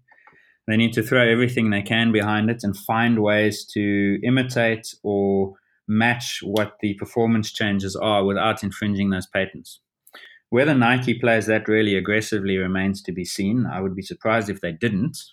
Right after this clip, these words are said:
I mean, otherwise, why have the <laughs> patent in the first place?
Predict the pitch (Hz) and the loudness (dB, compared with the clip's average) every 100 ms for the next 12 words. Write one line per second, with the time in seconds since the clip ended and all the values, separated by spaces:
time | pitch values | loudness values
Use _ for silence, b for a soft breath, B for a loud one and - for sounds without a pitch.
0 | _ _ _ _ _ _ _ - 95 95 | _ _ _ _ _ _ _ -8 -4 -2
1 | 98 104 98 92 98 95 101 101 95 156 | 0 0 0 -2 -2 0 0 -2 0 0
2 | 123 120 113 120 123 147 135 - 104 98 | 2 -2 0 -2 0 0 -2 -4 -6 -6
3 | 117 | -6